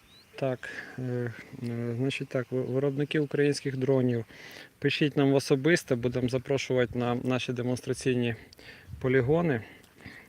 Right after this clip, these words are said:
Наша січова спільнота козацька вже вас чекає для спільної діяльності і для гарних результатів.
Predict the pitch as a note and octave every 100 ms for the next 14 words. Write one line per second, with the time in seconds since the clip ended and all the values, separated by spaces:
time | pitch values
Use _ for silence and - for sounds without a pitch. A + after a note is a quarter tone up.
0 | _ _ C#3 B2+ B2 - B2 A#2 - _
1 | _ _ - - C3 - C3 C3 B2+ B2
2 | - - - C3+ D#3 E3+ C#3 - B2 B2
3 | A#2 - A#2+ A2+ - - A#2+ A2+ D3 C#3
4 | C3+ - - - - B2 A#2 A2+ A2 B2
5 | B2 - - - - - - _ _ _
6 | _ - _ _ _ - - - A#2+ A#2
7 | A#2 A2+ C3 D#3+ F#3+ F#3 - F#3+ - -
8 | D3 D#3+ E3+ - - - _ _ _ -
9 | - - - _ _ _ - B2+ A#2+ B2+
10 | A#2+ C#3 D3 C#3+ D3 C3 C#3 - - -
11 | B2+